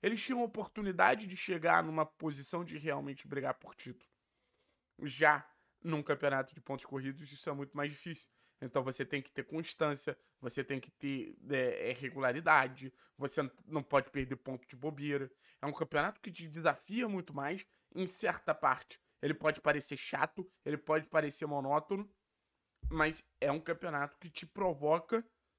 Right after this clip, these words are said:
a competir a longo prazo, sabe? E assim, por que esse campeonato de times mais fortes,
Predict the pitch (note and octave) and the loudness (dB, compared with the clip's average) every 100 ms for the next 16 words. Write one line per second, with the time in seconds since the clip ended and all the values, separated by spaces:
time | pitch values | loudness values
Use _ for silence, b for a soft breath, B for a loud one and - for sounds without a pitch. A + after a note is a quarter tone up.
0 | _ _ _ D3 C#3+ C#3 C#3 C3 - - | _ _ _ 6 8 6 0 -6 -10 -6
1 | F#3+ F3+ D#3 - - - G3 G3+ F#3+ F#3 | -6 -2 -4 -2 -2 0 0 -2 -4 -4
2 | B2+ A#2+ B2 - _ _ _ _ _ _ | -2 -2 -4 -12 _ _ _ _ _ _
3 | _ C#3+ C#3+ C3+ - _ _ _ _ _ | _ 2 8 8 6 _ _ _ _ _
4 | _ _ _ - C3+ D3 - C3+ - b | _ _ _ -2 2 2 2 -8 -10 b
5 | b - D4 - A4 - - - F#3 D#3 | b -12 -8 2 2 2 -2 0 2 2
6 | D#3 - C#3+ - D3 D3 C#3 B2 - D3 | 0 -4 -18 -16 -16 -10 -10 -10 -8 -6
7 | C3+ B2+ C3+ C#3 - - D3 C#3+ - A2+ | -6 -4 -4 -4 -6 0 2 2 -4 -16